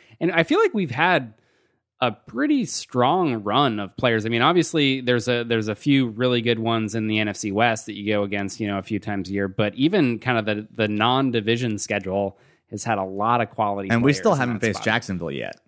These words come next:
Speaker 1: Yeah, that's not, I don't wanna think about that right now. Um, Marcus Mariota. So I think, you know, when you switch to the other side, Mariota's been kind of, he's, he's got some weird stuff statistically this year. So,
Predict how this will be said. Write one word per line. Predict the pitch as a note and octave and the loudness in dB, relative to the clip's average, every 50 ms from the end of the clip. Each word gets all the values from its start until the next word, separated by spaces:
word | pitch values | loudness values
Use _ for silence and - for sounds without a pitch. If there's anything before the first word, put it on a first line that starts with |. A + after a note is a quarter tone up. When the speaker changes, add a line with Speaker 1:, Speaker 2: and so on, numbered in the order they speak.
| _ _ | _ _
Speaker 1:
Yeah, | - G#2+ G2+ | -4 -2 -2
that's | F#2+ F#2+ F2+ - - | 0 -2 -4 -6 -8
not, | - F#2+ F2+ F2 - | -8 -8 -6 -6 -6
I | G#2 G2 F#2 F#2 | -6 -4 -4 -4
don't | F#2 F2 | -4 -6
wanna | E2+ - - | -6 -8 -10
think | G2 F2 E2 | -10 -12 -10
about | E2 - - | -10 -10 -10
that | F#3 - F3+ | -8 -8 -8
right | F3+ F3 F3+ | -8 -6 -6
now. | F3+ F3+ - - - - _ _ _ | -6 -8 -8 -10 -16 -20 _ _ _
Um, | - B2+ B2 A#2+ A#2+ A#2 B2 C3 | -2 0 0 0 0 0 2 4
Marcus | C#3+ E3 G3 G3+ - F#3 - | 4 4 4 2 0 -4 -2
Mariota. | F#3 E3+ D#3 C#3+ B2+ G#2+ F#2+ F#2+ - - - - | 2 2 4 4 4 2 0 -4 -8 -12 -10 -4
So | - - | 0 2
I | C#3+ C3 | 4 4
think, | C3+ E3 F3+ - - | 4 4 2 0 -2
you | - F3 D3+ C#3 | -2 2 2 4
know, | C3+ C3 | 4 4
when | B2+ B2+ B2+ | 2 2 2
you | A#2+ | 0
switch | A2+ - - E3+ F3 E3+ - - | 0 -2 0 0 0 0 0 0
to | |
the | D3+ C3+ B2 | 2 2 4
other | B2 A#2+ | 4 2
side, | A2+ - B2+ A#2 A2 A2 G#2 A#2 B2+ C3+ | 2 2 2 2 2 2 0 -4 -4 0
Mariota's | C3 C#3+ E3+ G#3 G3 E3 E3+ F#3+ F#3+ D#3 - | 2 2 4 6 6 6 6 4 2 0 0
been | - D3 C#3+ C#3 C3+ B2+ | 0 2 2 2 0 -2
kind | - - - C#3+ D3 D3 | -4 -4 -2 0 2 2
of, | D3 C#3+ C3 A#2+ A2+ - - _ _ _ _ _ _ | 2 2 0 -2 -6 -12 -20 _ _ _ _ _ _
he's, | _ - C3+ B2 | _ -2 -2 0
he's | - - D#3+ C3 | 0 0 0 0
got | - G#3+ A3+ A3 | 2 0 0 2
some | - G#3+ E3+ C#3+ | 2 2 2 2
weird | B2+ C3 C#3+ D#3+ F3 E3+ D#3+ D3+ C#3+ C3 A#2 - | 2 2 4 4 4 4 4 2 0 -4 -6 -10
stuff | - - - A#2+ G2+ G2 - | -6 -2 -2 -2 -2 -4 -8
statistically | - - - A2 - C#3 C3 - - B2+ - - A#2 A2 | -10 -8 -6 -2 0 0 0 0 0 -4 -2 0 -2 0
this | G2 A2+ G#2 - - | 0 -2 -4 -4 -4
year. | A2+ G#2 G#2+ A2 | -4 -6 -4 -4
So, | - - C#3 B2+ B2 A#2+ A2+ | 0 2 4 4 4 2 0